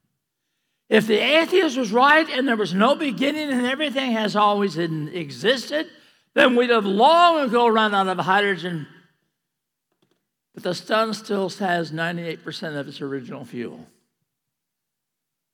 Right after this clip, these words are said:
Ninety-eight percent. The universe is full of hydrogen. That could not be unless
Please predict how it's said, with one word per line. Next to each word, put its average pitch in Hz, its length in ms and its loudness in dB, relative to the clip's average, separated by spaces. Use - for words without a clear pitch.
Ninety-eight 262 440 -4
percent. - 480 -10
The 196 80 4
universe 320 500 6
is 302 140 -6
full 392 360 6
of 311 60 6
hydrogen. 185 600 0
That 208 220 0
could 339 240 -2
not 302 340 2
be 339 600 2
unless 175 760 -2